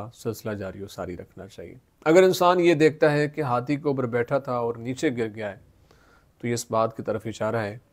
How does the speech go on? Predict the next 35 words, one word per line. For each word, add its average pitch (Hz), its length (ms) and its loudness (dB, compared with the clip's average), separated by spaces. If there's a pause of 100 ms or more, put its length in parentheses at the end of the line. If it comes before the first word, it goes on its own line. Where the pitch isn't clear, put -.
(640)
कि 127 40 -6
किसी 143 380 0
सख्त - 420 -4
मुसीबत 156 640 0
के 127 80 -4
अंदर 107 300 -6 (220)
वो 110 120 -4
मुब्तला 107 400 -4
होगा। 104 360 -4 (540)
इसलिए 147 280 2
अल्लाह 135 200 4
के 131 140 -6
हुजूर 120 340 -2
उसको 113 380 -4 (1000)
इस्तिग़फ़ार 135 580 6
पढ़नी 143 340 2
चाहिए 139 480 0 (220)
और 135 180 -2
दुआओं 127 300 0
का 143 120 -6
सिलसिला 120 340 -6
जारी 107 260 -6
और 107 80 -6
सारी 120 260 -2
रखना 120 320 -4
चाहिए 110 400 -6 (100)
और 120 120 -4
सदका 117 400 -2
देना 82 260 -12
चाहिए। 82 340 -14 (560)
अगर 180 220 10
इंसान 175 400 6 (1500)
ख्वाब 165 360 10
के 180 60 6
अंदर 123 360 2